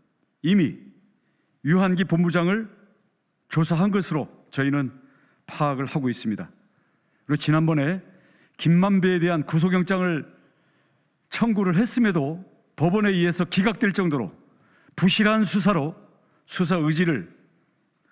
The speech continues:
의심받고 있는 검찰은 김만배와 유한기 사이에 수억 원 금품 수수 사실을 명확히 수사해서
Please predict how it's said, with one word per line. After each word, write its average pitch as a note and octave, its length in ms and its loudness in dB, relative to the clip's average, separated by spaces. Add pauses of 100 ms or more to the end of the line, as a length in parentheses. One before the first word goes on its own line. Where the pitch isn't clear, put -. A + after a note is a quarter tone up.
(120)
의심받고 F#3 560 2
있는 F3 320 0
검찰은 D#3 580 -2 (380)
김만배와 E3 720 0 (500)
유한기 E3+ 380 0
사이에 D#3 560 -2 (580)
수억 G#3 380 -2
원 F#3+ 200 0
금품 G3+ 560 0 (180)
수수 D#3+ 540 -4 (440)
사실을 F3+ 680 -2 (1080)
명확히 G#3+ 420 2
수사해서 E3+ 580 0